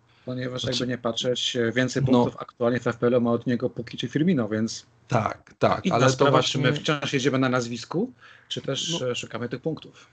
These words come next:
Speaker 2: No właśnie, wiesz co, no ja... Ja mam kilka podkładek pod, pod, pod Aguero.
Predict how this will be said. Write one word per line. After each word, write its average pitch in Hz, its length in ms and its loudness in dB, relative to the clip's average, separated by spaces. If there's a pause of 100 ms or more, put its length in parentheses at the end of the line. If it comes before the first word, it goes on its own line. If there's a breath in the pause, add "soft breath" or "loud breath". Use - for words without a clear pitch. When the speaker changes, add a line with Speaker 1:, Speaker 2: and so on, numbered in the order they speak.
(140)
Speaker 2:
No 143 180 0
właśnie, 151 360 -2
wiesz 135 180 -8
co, 151 320 4
no 147 120 0 (140)
ja... 143 640 0 (1160)
Ja 120 260 -2
mam 120 200 2
kilka 127 280 4
podkładek 95 600 2
pod, - 340 -2 (140)
pod, - 240 -4 (140)
pod 104 240 -4
Aguero. 101 760 2